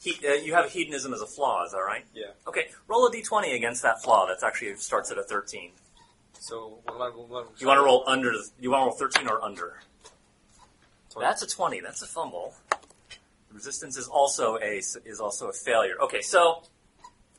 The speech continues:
Speaker 1: a failure versus a fumble. So you're not very successful, actually, at being a hedonist. In fact, probably what that means is,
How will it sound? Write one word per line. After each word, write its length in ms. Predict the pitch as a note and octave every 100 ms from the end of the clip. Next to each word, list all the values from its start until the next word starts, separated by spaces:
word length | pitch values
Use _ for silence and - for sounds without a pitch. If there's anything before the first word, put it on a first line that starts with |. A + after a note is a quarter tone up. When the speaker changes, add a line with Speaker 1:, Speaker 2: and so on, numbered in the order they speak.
| _
Speaker 1:
a 60 | A#2
failure 340 | - B2+ B2
versus 240 | A2+ G#2+ G#2+
a 60 |
fumble. 320 | G#2 G#2+ G2+ G2
So 380 | - A2 A2 - - _ _
you're 160 | B2+ C3+
not 360 | D3 E3 E3
very 200 | D3 D3
successful, 520 | C#3+ C3+ C3 B2 - G#2
actually, 260 | A2 A2
at 100 | G2+
being 200 | G#2 G#2
a 40 | G#2+
hedonist. 540 | A2 A2 B2+ - -
In 80 | A#2
fact, 220 | A2+ A2
probably 320 | A#2+ A#2+ A#2+
what 140 | A2 A2
that 200 | A2 G#2+
means 420 | G#2+ G#2+ G#2 -
is, 480 | A2 G2+ G2+ G2 -